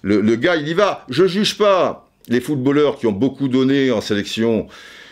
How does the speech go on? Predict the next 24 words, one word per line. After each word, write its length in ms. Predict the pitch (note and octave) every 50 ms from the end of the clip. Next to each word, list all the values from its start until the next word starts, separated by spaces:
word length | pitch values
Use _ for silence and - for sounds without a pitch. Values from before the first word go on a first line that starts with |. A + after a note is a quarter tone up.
| - - -
et 120 | - G#2+
qui 120 | - -
sont 280 | A2+ - - B2+ B2 B2 A#2+ A2+
au 40 |
bout 200 | G2 E2+ A#2 A#2
du 120 | A2 G#2+ G#2+
bout, 560 | F#2+ G2+ A2+ A#2+ B2 B2+ B2+ B2 A#2 A2+ G#2+
et, 340 | G2+ F#2+ F#2 F2+ E2+ E2+ F2
et 40 | E2+
c'est 140 | - A2
plus 200 | A2 - A2 F2
honnête, 240 | G2+ G2+ A#2 C3+ B2+
effectivement, 400 | - - F#2 - - F2 G#2 G#2+
de 120 | G2 F#2 F2+
dire, « 260 | D#2+ F#2+ A2 G2+ E2+ E2+
Pff, 320 | D#2+ - - - - - - -
j'arrête 280 | - D#2+ E2 F#2 - -
la 80 | D2
sélection », 600 | - - D2+ C#2 C#2+ - - F2 F#2 G2+ G2+ F#2+ E2
parce 200 | - E2+ D2+ -
que, 260 | - E2 D2+ D#2 E2
truc, 340 | F2+ - - A3+ A#3 - -
c'est, 1080 | - - - - F#2+ F2 F2 E2 D#2+ E2 D#2 D2+ E2 D#2 D2 C#2+ C2 D2 D#2+ D2 D2 E2
je, 320 | C#2+ D2 F2 D2 E2 D2